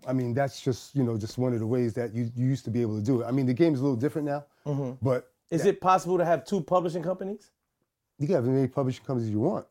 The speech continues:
Speaker 2: Got you.
Speaker 1: You know what I'm
Speaker 2: Uh-huh.
Speaker 1: saying? You can't, what, oh, you mean with the same P R O?
Speaker 2: Yeah, because, like,
Speaker 1: With
Speaker 2: let's
Speaker 1: the
Speaker 2: say
Speaker 1: same,
Speaker 2: in the
Speaker 1: with the
Speaker 2: back it
Speaker 1: same
Speaker 2: says
Speaker 1: schedule A of
Speaker 2: ass cap
Speaker 1: songs?
Speaker 2: slash B M I slash da, da, da. You can't do that.
Speaker 1: You can only have one publishing company under one
Speaker 2: Song.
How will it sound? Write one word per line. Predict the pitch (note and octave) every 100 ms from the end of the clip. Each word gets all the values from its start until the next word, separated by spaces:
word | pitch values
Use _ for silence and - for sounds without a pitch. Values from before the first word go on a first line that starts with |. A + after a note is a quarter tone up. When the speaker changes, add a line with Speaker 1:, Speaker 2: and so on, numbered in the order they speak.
| B2
Speaker 2:
Got | B2+ -
you. | D3+ -
Speaker 1:
You | B2+
know |
what | B2+
I'm |
Speaker 2:
Uh-huh. | B2
Speaker 1:
saying? | C3+ C#3+ D3 - _ _ _ _ _ -
You | C#3+
can't, | - E3+ C#3 C3+
what, | C#3+ E3 -
oh, | D#3+ B2+
you | B2+
mean | C#3
with | B2+
the | G2+
same | - C3+ B2
P | D3
R | B2+
O? | A#2+ E3+ A#3+ _ _ _ _ _ _ _ - - _ _
Speaker 2:
Yeah, | A3+
because, | F#3 E3 F#3
like, | D#3+ E3+
Speaker 1:
With | D3+
Speaker 2:
let's | D#3
Speaker 1:
the | F3
Speaker 2:
say | F#3
Speaker 1:
same, |
Speaker 2:
in |
the | F#3
Speaker 1:
with |
the | E3 F3+
Speaker 2:
back | F3+
it |
Speaker 1:
same | F3
Speaker 2:
says | F3
Speaker 1:
schedule | F#3 D#3
A | F3
of | E3+
Speaker 2:
ass | E3+
cap | F#3
Speaker 1:
songs? | A3 A#3+
Speaker 2:
slash | F#3 E3+
B | B2+ F#3+
M | F3 F3
I | F3 E3+
slash | E3 E3+ D#3 D3+
da, | D#3
da, | D#3
da. | D#3 D3 - _ -
You | C#3+
can't | E3+
do | D3 C3+
that. | G#2 - _ _ -
Speaker 1:
You | D3+
can | E3
only | D#3 D3+
have | D#3 D3 A2+
one | D3+ D3+
publishing | D#3 C3+ C3+ C3
company | B2 A2+ G#2+ G#2 A2 _ _ _ _ _ _ -
under | B2+ A2+ G#2 A2+
one | A2+ A#2+ A#2+ G#2+
Speaker 2:
Song. | A#2+ F3 D3+ G#2